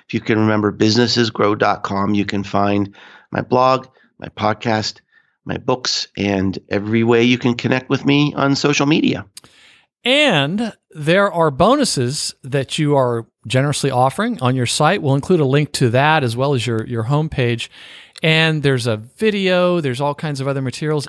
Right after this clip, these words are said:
Speaker 1: There's a
Speaker 2: And
Speaker 1: coloring
Speaker 2: there's
Speaker 1: book.
Speaker 2: a coloring book.
Speaker 1: <laughs> Go
Speaker 2: The first
Speaker 1: figure.
Speaker 2: one I've ever seen. So,
Speaker 1: It's a
Speaker 2: uh,
Speaker 1: first, baby.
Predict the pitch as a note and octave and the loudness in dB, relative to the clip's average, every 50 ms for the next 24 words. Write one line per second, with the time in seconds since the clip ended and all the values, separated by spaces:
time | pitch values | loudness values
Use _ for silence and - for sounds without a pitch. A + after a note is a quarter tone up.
0 | - - G3 A3+ B3+ C4+ B3 G3 F3 D3+ D#3 B3 C#4 D4 D4+ C#4 A#3 F3 B3 C4 | -6 -2 0 2 4 4 2 2 0 0 0 2 2 2 2 2 2 4 2 2
1 | B3+ E4+ E4 A3+ - C4+ F4 F4 E4+ E4 D#4+ C#4 C4 A#3+ F#3 G3+ A#3+ A3 F#3 E3 | 2 2 -2 -2 0 0 2 2 2 0 0 0 0 0 0 2 2 2 2 0
2 | - - - _ - B2+ - - _ _ _ _ _ _ _ _ _ _ _ _ | -2 -8 -20 _ -20 -20 -20 -20 _ _ _ _ _ _ _ _ _ _ _ _
3 | _ _ _ _ _ _ _ _ _ _ _ _ - - - - - - A#3 B3+ | _ _ _ _ _ _ _ _ _ _ _ _ -20 -20 -20 -18 -8 -2 0 0
4 | C#4 C4 - A3+ A#3 A#3 A3 - A#3+ A#3+ A#3 A3+ A3+ G#3+ A3+ A#3 A#3 A3+ G#3+ G#3 | 0 2 2 2 2 2 2 2 2 2 2 2 2 2 2 0 0 0 -4 -4
5 | - B3+ A#3+ B3 A#3 G3+ E3+ D3 C#3 C3+ - F#3 E3+ E3 E3+ E3+ D#3+ D#3 D3 D3 | -4 -4 -4 -2 -2 -4 -4 -6 -8 -6 -2 0 0 2 2 2 2 2 0 0
6 | D#3+ G3+ - A3+ - - - D#3+ C#3 C#3+ E3+ G#3 A#3 B3 | 2 0 0 0 -2 -4 -2 0 0 2 2 0 -2 -4